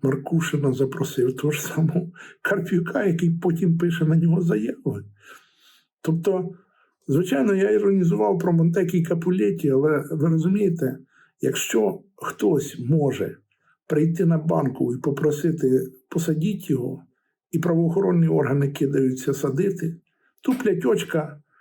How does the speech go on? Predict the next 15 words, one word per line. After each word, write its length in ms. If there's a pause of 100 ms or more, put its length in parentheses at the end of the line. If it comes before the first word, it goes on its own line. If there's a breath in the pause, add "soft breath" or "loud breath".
(180 soft breath)
бо 100
вони 180
знають, 380
що 120
якщо 240
вони 160
цього 200
не 120
зроблять, 440
їх 140
відправлять 520
на 100
фронт. 360 (1400)
І 160
вони, 680